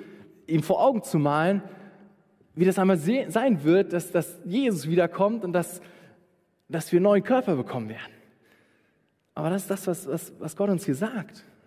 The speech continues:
Er, er malt uns vor Augen, was einmal passieren wird und dass wir, dass wir zu Jesus kommen werden. Und das ist der Trost, mit dem wir uns trösten sollen. Das ist die große Hoffnung, die wir haben. Die Gemeinde, die hat sich gegrüßt mit den Worten, „Maranatha“, der Herr kommt bald. Warum?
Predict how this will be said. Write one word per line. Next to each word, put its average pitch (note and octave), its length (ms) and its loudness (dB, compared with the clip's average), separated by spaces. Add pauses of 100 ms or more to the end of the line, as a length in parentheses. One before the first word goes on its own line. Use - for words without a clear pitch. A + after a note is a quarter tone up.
(180)
Er, C#3+ 160 -10
er D3 80 -6
malt F3+ 220 -2
uns F3+ 120 -4
vor - 140 -6
Augen, G3 160 0
was E3 140 -4
einmal D#3 180 -4
passieren G#3 520 -6
wird B2+ 220 -8
und B2+ 80 -8
dass C3+ 160 -10
wir, D#3 180 2
dass - 280 -12
wir D#3 80 -4
zu - 160 -12
Jesus G3+ 440 -4
kommen C3+ 240 -8
werden. A#2+ 300 -6 (440)
Und C3+ 120 -4
das G#3 140 -2
ist - 100 -14
der G3 120 2
Trost, B3+ 380 -4
mit F#3 100 -4
dem G3+ 100 2
wir G3+ 80 2
uns G3 140 -2
trösten B3 420 -6
sollen. C3+ 100 -2
Das A3 120 -4
ist - 60 -12
die A#3+ 60 -4
große B3 300 -4
Hoffnung, A3+ 280 -6
die F#3 120 -6
wir C#3+ 140 -6
haben. F#3+ 340 -6 (920)
Die D#3+ 80 -6
Gemeinde, G#3+ 400 2
die F3+ 100 0
hat G#3 120 0
sich - 140 -10
gegrüßt G#3+ 440 2
mit G3 120 0
den F3 140 4
Worten, F#3+ 280 0
„Maranatha“, G#3+ 680 -2
der D3+ 100 -4
Herr A#3 140 0
kommt C4+ 400 -2
bald. A#3 480 2
Warum? A#3 400 0